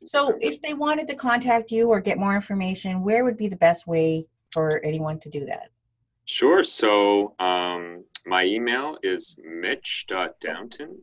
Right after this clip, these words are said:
Speaker 2: at A P C F N C dot C A. So if anyone has any questions at all, they could, they could fi-, uh, fire off an email to that. I think our website also has some different ways to contact us as well. So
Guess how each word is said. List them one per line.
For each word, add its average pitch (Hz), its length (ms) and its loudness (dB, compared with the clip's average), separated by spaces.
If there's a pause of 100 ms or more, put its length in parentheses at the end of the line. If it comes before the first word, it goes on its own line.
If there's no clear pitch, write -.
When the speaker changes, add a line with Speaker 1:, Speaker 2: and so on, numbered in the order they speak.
Speaker 2:
at 85 180 -12
A 90 140 -10
P 92 200 -18
C 87 520 -10
F 87 180 -10
N 82 160 -14
C 85 420 -12
dot 78 300 -14
C 82 280 -10
A. 87 260 -8
So 85 260 -10
if - 60 -10 (160)
anyone 98 400 -4
has 90 200 -12
any 90 200 -6
questions 85 480 -8
at 80 80 -8
all, 82 280 -6
they 87 140 -6
could, 78 320 -12 (540)
they 82 80 -8
could 80 160 -8 (200)
fi-, 80 280 -4
uh, 78 260 -10
fire 80 240 -4
off 82 180 -4
an 82 100 -10
email 82 280 -8
to 82 140 -12
that. 85 220 0
I 87 100 0
think 143 260 0
our 110 120 4
website 87 500 0
also 80 320 -4
has 76 320 -6
some 76 320 -14
different 76 280 -6
ways 76 180 -8
to - 100 -8
contact - 520 -16
us - 160 -14
as 73 200 -12
well. 69 300 -12
So 69 280 -12